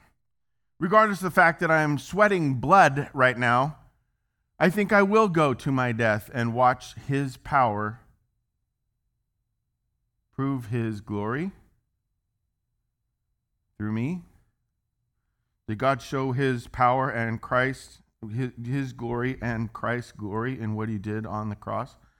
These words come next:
Absolutely. And I love, there's other fun ones with Jesus where he showed faith in his power, and people would come to him and say, "Hey, teacher,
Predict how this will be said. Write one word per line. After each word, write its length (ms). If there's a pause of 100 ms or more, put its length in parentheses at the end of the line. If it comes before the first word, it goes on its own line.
(760)
Absolutely. 640 (2000)
And 120 (140)
I 160
love, 340
there's 220
other 240
fun 440
ones 380
with 320
Jesus 460 (380)
where 140
he 160
showed 640
faith 540
in 420
his 380 (320)
power, 380 (180)
and 160
people 260
would 140
come 220
to 60
him 60
and 40
say, 220 (220)
"Hey, 300 (280)
teacher, 440